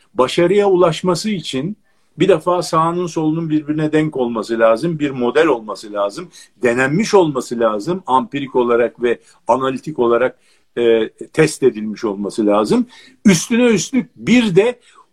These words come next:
bu uygulayacağım modelde ekonomik aktörler, bu modeli gerçekleştiren aktörler. Sen değilsin. Yani sen, e, faizi şuraya indirdiğin zaman senin istediğin şeyler olacak, is-, cari açık sıfırlanacak değil.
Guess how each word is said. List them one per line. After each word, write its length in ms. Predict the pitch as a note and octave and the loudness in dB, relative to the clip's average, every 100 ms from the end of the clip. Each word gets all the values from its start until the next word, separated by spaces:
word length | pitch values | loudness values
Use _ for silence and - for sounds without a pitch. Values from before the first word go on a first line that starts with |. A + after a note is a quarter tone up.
| _ | _
bu 540 | A2 A2+ A#3+ B3+ B3 - | -10 0 4 4 2 0
uygulayacağım 960 | F3 F#3 D#3 E3 D#3 - C#3 C3 B2 | 2 2 2 2 2 2 2 2 0
modelde 800 | C3 E3+ E3 F#3+ F#3+ E3 A3+ D4 _ - | 2 4 4 4 2 -2 -4 -6 _ -8
ekonomik 640 | C#3+ - D#3 D#3+ G#3+ B3+ - - | -6 -4 -2 -2 -2 -6 -14 -4
aktörler, 960 | D3+ - _ F#3 F#3 F#3 A3+ A#3+ G3+ F3 | -4 -4 _ 0 0 -2 -4 -4 -4 -6
bu 100 | F#3 | -2
modeli 480 | F3 E3 D#3 D3+ | -2 2 2 0
gerçekleştiren 1080 | D3 C#3+ C#3+ D3+ - B2+ A#2+ - B2+ B2+ A#2+ - | 0 0 0 -6 -4 -4 -6 -6 -4 -4 -4 -4
aktörler. 640 | A#2 - - A2 A2+ A2+ - _ _ | -6 -4 -4 -4 -2 -4 -6 _ _
Sen 480 | - G#3 A3 A3 C#3+ | -4 0 0 0 0
değilsin. 680 | D3+ A#3+ A#3+ - D3+ E3 - _ _ | 2 2 -4 -6 -6 -6 -16 _ _
Yani 400 | C3+ F#3+ G#3+ D#3 - _ | -2 -2 -2 -6 -10 _
sen, 440 | - - B3+ A#3 G3+ | -8 -4 -4 -4 -2
e, 160 | G3+ | -2
faizi 520 | E3+ G#3+ A3 G#3+ G3+ F#3+ | 0 -2 0 0 -2 -8
şuraya 440 | - A3+ A3 G3 | -6 -2 -2 -2
indirdiğin 640 | G#3+ G#3+ G#3 G#3 F3+ A3 | -2 -2 -2 -2 -2 -2
zaman 380 | G3+ G3+ F#3+ F3 | 2 2 2 0
senin 360 | D#3 F#3+ G#3 G#3 | 2 0 0 -4
istediğin 480 | E3 G3+ F3+ G3 | 0 2 2 -2
şeyler 360 | E3+ F#3+ F#3 F#3+ | 2 4 6 4
olacak, 500 | F3+ F3+ E3 F#3+ - _ _ _ | 4 0 2 2 2 _ _ _
is-, 300 | F3 D#3+ E3 | -6 -6 -4
cari 400 | D#3 F#3 F#3+ F#3+ | 2 4 6 4
açık 260 | F3+ E3+ D#3+ | 2 -2 -8
sıfırlanacak 840 | - D#3 E3+ D#3+ D#3+ D3 D#3 - | -8 -4 -2 0 -2 -4 -6 -6
değil. 180 | E3 D3+ | -8 -8